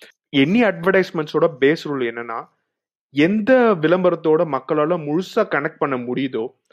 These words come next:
அவ்வளோக்கு அவ்வளோ அந்த ப்ராடக்ட் அவங்களால அடேர் பண்றதுக்கான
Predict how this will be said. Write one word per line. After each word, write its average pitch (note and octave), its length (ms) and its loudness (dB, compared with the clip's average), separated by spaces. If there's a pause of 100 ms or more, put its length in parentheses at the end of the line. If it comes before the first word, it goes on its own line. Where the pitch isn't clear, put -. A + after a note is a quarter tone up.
(420)
அவ்வளோக்கு A3+ 420 4
அவ்வளோ F3+ 580 2 (200)
அந்த C#3 280 0
ப்ராடக்ட் D3+ 680 4 (100)
அவங்களால C3+ 420 0 (760)
அடேர் D#3+ 360 2
பண்றதுக்கான C3 580 -4